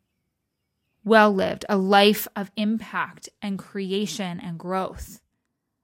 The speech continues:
this is gonna be one of the more potent and transformational conversations. Let me know how it goes.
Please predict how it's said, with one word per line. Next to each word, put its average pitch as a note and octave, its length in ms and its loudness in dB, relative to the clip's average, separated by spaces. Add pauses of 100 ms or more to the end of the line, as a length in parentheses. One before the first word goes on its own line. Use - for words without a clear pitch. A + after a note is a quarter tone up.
(380)
this F#3+ 160 -6
is G3 120 -6
gonna G3+ 120 -4
be G3 140 -4
one F#3+ 160 -4
of F3+ 100 -10
the F3+ 60 -8
more F3 180 -8
potent - 520 -12
and F3+ 140 -6
transformational - 800 -12
conversations. - 880 -12 (2250)
Let G#3 300 4
me A#3 140 6
know A3 160 6
how G3 180 -4
it G3 100 -8
goes. F#3 460 -14